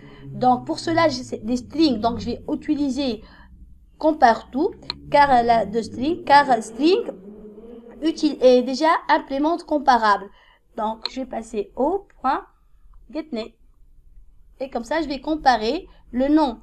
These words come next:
de l'objet courant avec le nom de l'objet passé en paramètre. Ceci fait, je vais tester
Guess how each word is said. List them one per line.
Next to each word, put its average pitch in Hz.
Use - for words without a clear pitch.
de 202
l'objet 302
courant 240
avec 277
le 247
nom 285
de 214
l'objet 262
passé 302
en 320
paramètre. 233
Ceci 285
fait, 285
je 226
vais 330
tester 294